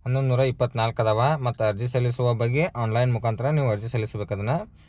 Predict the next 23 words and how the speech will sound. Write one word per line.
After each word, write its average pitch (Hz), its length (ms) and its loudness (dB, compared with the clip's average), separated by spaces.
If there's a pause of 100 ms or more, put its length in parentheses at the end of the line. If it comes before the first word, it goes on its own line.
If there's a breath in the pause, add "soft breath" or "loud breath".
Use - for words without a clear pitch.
(460 soft breath)
ಮತ್ತ 117 200 -2 (520)
ಇದಕ್ಕ 117 300 -4 (1600)
ಅರ್ಹ 147 300 6
ಆದ 127 220 6
ನಂತರ 123 300 2
ಉದ್ಯೋಗ 127 380 2
ಸ್ಥಳ 127 260 0
ಭಾರತದಲ್ಲಿ 123 640 2 (480 soft breath)
ಎಲ್ಲಿ 127 160 2
ಬೇಕಾದ್ರೆ 127 340 2
ನಿಮ್ಮ 160 140 2
ಡ್ಯೂಟಿ 127 220 0
ಹಾಕ್ಬೋದವ. 117 540 2 (2000 soft breath)
ಹುದ್ದೆಗಳ 143 360 4
ವಿವರಗಳನ್ನ 139 640 4
ನೀವು 131 180 2
ನೋಡ್ಬೋದು 120 360 0
ಇಲ್ಲಿ. 143 360 0 (280)
ಕಾನ್‌ಸ್ಟೇಬಲ್ 127 800 0
ಚಾಲಕ 123 340 2
ನೇರ 117 300 2
ನೇಮಕಾತಿ 123 500 2
ಐತಿದ, 123 200 2